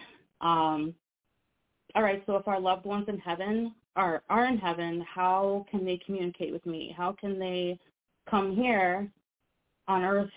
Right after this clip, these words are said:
How can they help me when I'm here and they're in heaven? Um, and the first comment is, "There are windows in heaven." God allows them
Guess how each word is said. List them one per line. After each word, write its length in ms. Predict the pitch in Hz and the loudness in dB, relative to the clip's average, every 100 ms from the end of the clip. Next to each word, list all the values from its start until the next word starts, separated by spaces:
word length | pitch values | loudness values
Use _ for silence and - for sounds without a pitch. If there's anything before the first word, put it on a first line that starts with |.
| - | -6
How 120 | 208 214 | -2 0
can 220 | 220 233 | 0 -2
they 120 | 226 | -2
help 280 | 202 208 - | 0 0 0
me 280 | 165 151 - _ _ | -4 -6 -12 _ _
when 220 | 185 180 | -6 -4
I'm 300 | 165 156 156 - | -2 -4 -6 -6
here 340 | 180 170 165 - | -2 0 0 -2
and 240 | 165 160 | -4 -2
they're 300 | 156 147 147 - | -4 -6 -8 -10
in 100 | 156 | -12
heaven? 460 | 147 143 135 - - _ _ _ _ - | -8 -8 -10 -14 -18 _ _ _ _ -2
Um, 480 | 170 160 151 - - _ _ _ _ _ _ _ _ _ _ _ _ _ _ | 2 4 2 -4 -12 _ _ _ _ _ _ _ _ _ _ _ _ _ _
and 100 | 196 | -2
the 60 | 190 | 0
first 220 | 226 240 - | 0 -2 -6
comment 320 | 185 175 165 | -8 -6 -6
is, 140 | 156 160 | -10 -6
"There 180 | 180 185 | -2 0
are 140 | 175 165 | 0 -2
windows 600 | 175 190 165 156 156 170 - | -4 -4 -4 -6 -8 -12 -12
in 120 | 175 170 | -8 -8
heaven." 480 | 175 165 160 170 - _ _ _ _ | -6 -6 -6 -10 -12 _ _ _ _
God 220 | 190 180 | 2 4
allows 600 | 190 185 180 175 185 165 165 _ _ _ _ _ _ _ | 4 4 4 4 4 2 -4 _ _ _ _ _ _ _
them 500 | 165 165 165 160 170 | -4 -2 -2 -4 -6